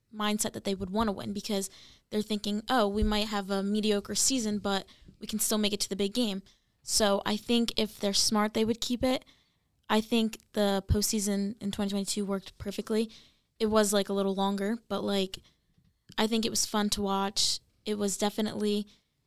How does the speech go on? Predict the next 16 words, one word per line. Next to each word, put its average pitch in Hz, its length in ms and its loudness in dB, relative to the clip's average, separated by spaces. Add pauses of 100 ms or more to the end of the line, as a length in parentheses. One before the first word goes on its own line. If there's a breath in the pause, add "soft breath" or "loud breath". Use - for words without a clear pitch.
(120)
exciting 214 440 2
to 220 100 -2
see 214 240 2
what 202 160 -4
happened. 202 320 -4
Like 196 120 -4
you 196 60 -6
said, 196 200 -2
the 190 80 -2
Mets 196 260 -2
collapsed. 196 400 -2
Nobody 202 220 0
was 196 180 -8
ex-, - 360 -10
expecting 208 440 -2
that. 196 300 0